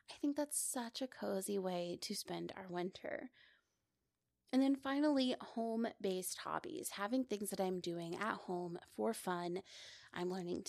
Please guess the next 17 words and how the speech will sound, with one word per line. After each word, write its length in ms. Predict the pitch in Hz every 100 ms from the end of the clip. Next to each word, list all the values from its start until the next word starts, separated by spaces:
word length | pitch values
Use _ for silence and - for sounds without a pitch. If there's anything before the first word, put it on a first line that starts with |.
| -
to 60 |
knit, 600 | 202 254 311 311 - -
or 140 | 226 202
I 180 | 185 220
learned 300 | 277 277 262
to 260 | - -
knit 200 | 220 208 -
last 380 | 180 180 -
year, 160 | 202 175
and 100 | 175
I'm 160 | 170 190
knitting 240 | 208 190
a 60 | 190
scarf 340 | - 180 -
again 260 | 170 170 170
this 240 | 175 -
year, 280 | 165 170